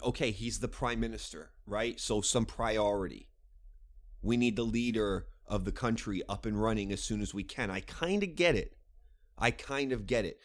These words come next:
But the, the failing that there is not enough stock, the supply chain is this difficult to work out and to move around, is disgraceful. So when I see the government's response giving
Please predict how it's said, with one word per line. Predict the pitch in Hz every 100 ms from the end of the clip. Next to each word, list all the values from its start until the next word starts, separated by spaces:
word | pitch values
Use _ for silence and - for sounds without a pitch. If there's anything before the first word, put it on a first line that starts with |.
| - - -
But | 123
the, | 135 123 123
the | 117
failing | 117 - 175 202 196 165 131
that | 123 90 _ _ _
there | 101 131 127
is | 104
not | 123 139
enough | 127 110
stock, | - - - 104 131 - - _ _ _ _ _
the | -
supply | - - - 120 131
chain | - 131 131 127 110
is | 107 95 - -
this | 92 127 143
difficult | 104 107 127 139 131 143 -
to | -
work | 110 101 107 117
out | 117 120 135
and | 110 104
to | 104
move | 110 123
around, | 113 92 90 127 175 _ _ _ _ -
is | 151
disgraceful. | 143 135 127 - - 110 117 123 - - - _ _ _ _ _ _ _ _ _ _ _ _ _ _ _ _ _ -
So | -
when | 147 151
I | 147
see | - 202
the | 170
government's | - 139 139 135 127
response | 110 - - 131 107 76 -
giving | 92 123 120 113 107